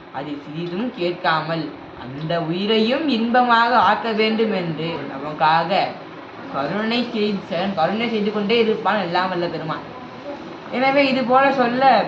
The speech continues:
"பெருமானே, உன்னை புகழ்ந்து பாட வேண்டும் என்று ஆவலாக இருக்கிறது, எப்படி பாடுவேன்?" என்று சொல்ல,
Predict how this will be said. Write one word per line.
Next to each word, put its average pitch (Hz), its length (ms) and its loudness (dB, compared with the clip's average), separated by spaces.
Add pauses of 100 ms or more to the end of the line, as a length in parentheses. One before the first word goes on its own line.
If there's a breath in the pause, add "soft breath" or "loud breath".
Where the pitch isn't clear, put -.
(680)
"பெருமானே, 214 680 0
உன்னை 196 300 2
புகழ்ந்து 208 420 -2
பாட 208 380 4
வேண்டும் 226 340 0
என்று 220 240 0
ஆவலாக 226 500 4
இருக்கிறது, 214 560 0
எப்படி 208 360 0
பாடுவேன்?" 240 560 2
என்று 190 160 -2
சொல்ல, 180 260 -4